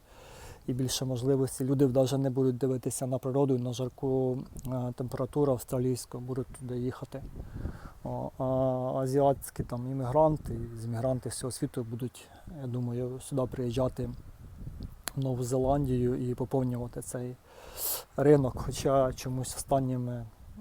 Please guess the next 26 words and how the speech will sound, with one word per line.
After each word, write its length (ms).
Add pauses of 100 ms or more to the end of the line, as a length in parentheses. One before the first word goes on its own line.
(420)
роками 600 (120)
політика 420
Нової 300
Зеландії 500
заключається 640
в 100
тому, 240
щоб 220
навпаки 400
якось 540
ускладнити 680 (140)
іммігрантам 480
потрапити 480
в 60
Нову 180
Зеландію. 640 (280)
Завжди 360
важче 380
і 20
важче 320
стає 360
з 60
кожним 340
роком. 340 (720)
Вони 200
якось 400